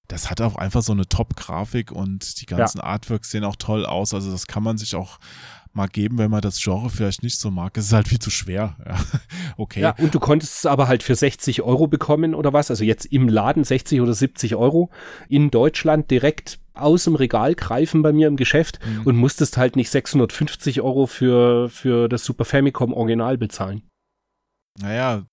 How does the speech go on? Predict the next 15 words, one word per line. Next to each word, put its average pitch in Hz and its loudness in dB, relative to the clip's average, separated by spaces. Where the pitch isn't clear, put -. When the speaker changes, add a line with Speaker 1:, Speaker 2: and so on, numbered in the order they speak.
Speaker 1:
ich - -20
mein, 107 -4
das 113 -4
ist 120 -8
ja 131 0
auch 117 -4
wie 127 -6
bei 120 -4
Willy 117 -6
Wurst 131 -4
noch 135 -6
so 131 -6
eine 127 -6
kleine 120 -4
Sache, 123 -8